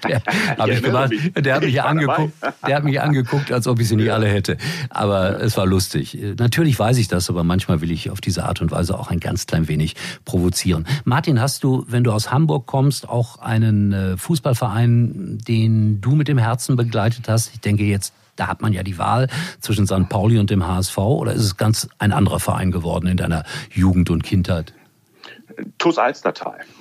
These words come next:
Speaker 2: Das
Speaker 1: Ja,
Speaker 2: ist der
Speaker 1: das ist
Speaker 2: Verein
Speaker 1: neutral.
Speaker 2: meiner Jugend und, ähm, ein, ein Verein, aus der extrem viele Prominente hervorgegangen sind.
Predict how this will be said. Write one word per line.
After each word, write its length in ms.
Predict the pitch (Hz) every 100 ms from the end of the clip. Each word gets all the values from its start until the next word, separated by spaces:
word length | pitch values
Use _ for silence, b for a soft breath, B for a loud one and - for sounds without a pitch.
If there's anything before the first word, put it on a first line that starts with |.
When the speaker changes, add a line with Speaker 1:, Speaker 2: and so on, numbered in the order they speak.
| -
Speaker 2:
Das 140 | 92 92
Speaker 1:
Ja, 120 | 87
Speaker 2:
ist 160 | 78
der 60 | 101
Speaker 1:
das 120 | 95
ist 140 | 92 90
Speaker 2:
Verein 180 | 98 107
Speaker 1:
neutral. 180 | 101 90
Speaker 2:
meiner 420 | 101 117 120 117
Jugend 840 | 110 69 92 92 87 95 95 -
und, 480 | - 73 80 78 -
ähm, 380 | - 76 73 73
ein, 320 | - 82 82
ein 160 | 76 82
Verein, 360 | - 71 85 95
aus 220 | 80 -
der 320 | 78 80 -
extrem 520 | 90 - - 135 143
viele 200 | 131 117
Prominente 640 | 104 110 98 90 98 107
hervorgegangen 880 | 82 80 - 95 - - - 76 78
sind. 360 | 76 90 98